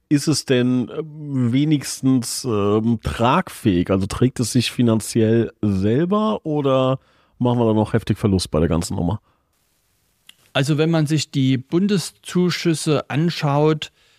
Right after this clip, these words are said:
Speaker 2: für den Strompreis, die Schätzungen für, für zwanzig sechsundzwanzig, also für dieses Jahr, liegt man in der Voraussage bei, ähm, Förderung ungefähr von einunddreißig Milliarden Euro.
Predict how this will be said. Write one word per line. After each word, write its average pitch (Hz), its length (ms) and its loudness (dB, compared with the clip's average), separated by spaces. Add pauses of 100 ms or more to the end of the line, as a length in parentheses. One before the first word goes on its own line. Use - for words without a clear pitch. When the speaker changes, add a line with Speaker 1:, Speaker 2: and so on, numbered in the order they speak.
Speaker 2:
für 151 220 -2
den 123 200 2
Strompreis, 135 840 0
die 123 120 0
Schätzungen 123 640 2
für, 113 600 0 (140)
für 120 320 -4
zwanzig 123 400 -2
sechsundzwanzig, 131 760 -2
also 113 200 -2
für 107 160 -6
dieses 139 420 -4
Jahr, 117 420 0 (640)
liegt 151 380 -2
man 131 240 4
in 123 100 2
der 120 120 2
Voraussage 131 800 0
bei, 120 720 0
ähm, 110 580 0
Förderung 135 600 0
ungefähr 139 440 2
von 123 260 -2
einunddreißig 120 800 2
Milliarden 104 600 0
Euro. 87 520 -6